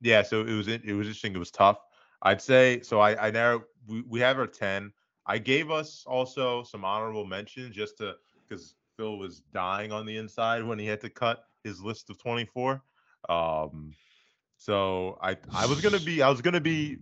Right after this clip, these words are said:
stricter and make it three, but I think five is a, is a fair one for honorable mentions.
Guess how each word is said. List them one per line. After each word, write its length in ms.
stricter 520
and 120
make 200
it 180
three, 320
but 160
I 80
think 300
five 320
is 140
a, 200
is 80
a 40
fair 200
one 200
for 140
honorable 360
mentions. 380